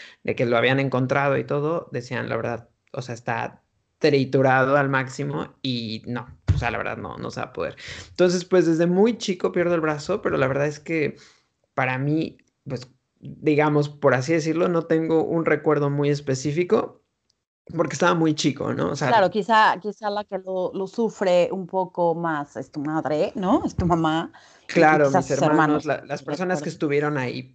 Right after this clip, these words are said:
Speaker 1: eh, adultos, ¿no? O sea,
Speaker 2: Claro.
Speaker 1: o bueno, que tienen una conciencia mayor que, que, pues, ahora sí que un, casi un bebé, ¿no?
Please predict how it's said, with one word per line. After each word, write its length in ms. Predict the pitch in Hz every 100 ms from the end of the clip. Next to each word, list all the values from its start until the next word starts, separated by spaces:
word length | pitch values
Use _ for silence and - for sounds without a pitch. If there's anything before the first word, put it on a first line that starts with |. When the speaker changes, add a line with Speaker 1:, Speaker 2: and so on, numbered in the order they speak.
| -
Speaker 1:
eh, 400 | 127 104 90 139 -
adultos, 560 | 131 131 127 127 127
¿no? 160 | 147 175
O 60 | 143
sea, 220 | 120 -
Speaker 2:
Claro. 80 | 139
Speaker 1:
o 20 |
bueno, 320 | 156 139 123
que 120 | 135
tienen 400 | 123 151 156 151
una 240 | 170 156 151
conciencia 600 | 135 135 160 143 139 139
mayor 420 | 127 120 139 -
que, 340 | 131 87 - -
que, 80 |
pues, 160 | 110 -
ahora 160 | 120 135
sí 100 | 131
que 80 |
un, 200 | 147 139
casi 280 | - 127 123
un 80 | 151
bebé, 360 | 143 117 120 107
¿no? 300 | 113 151